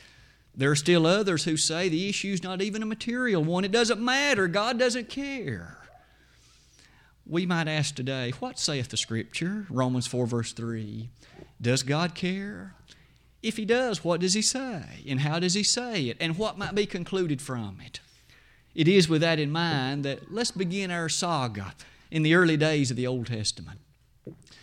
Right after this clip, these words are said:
In fact, we find that alcohol, beverage alcohol, is a rather old and sad reality, isn't it? As far back as Genesis, the ninth chapter, we encounter there that man, Noah, who emerged from the ark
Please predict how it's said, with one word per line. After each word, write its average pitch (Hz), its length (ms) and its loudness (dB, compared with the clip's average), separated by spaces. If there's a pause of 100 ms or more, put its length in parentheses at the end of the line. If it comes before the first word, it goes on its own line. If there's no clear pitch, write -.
(380)
In 165 140 2
fact, 214 400 4
we 175 120 4
find 175 380 -2
that 143 80 0
alcohol, 139 720 -2
beverage 165 520 2
alcohol, 120 760 -4
is 143 120 -2
a 135 60 -4
rather 143 360 -2
old 170 480 4
and 135 120 2
sad 151 320 0
reality, 123 720 -2
isn't 101 280 -4
it? - 220 -14 (800)
As 143 180 2
far 196 240 4
back 185 300 4
as 147 100 4
Genesis, 175 400 2
the 156 80 -2
ninth 160 320 -4
chapter, 123 600 -6 (500)
we 214 180 4
encounter 202 560 0
there 190 280 2
that 190 240 -2
man, 196 420 0
Noah, 190 400 4
who 202 160 4
emerged 190 540 4
from 208 140 -2
the 180 120 -2
ark 175 560 -4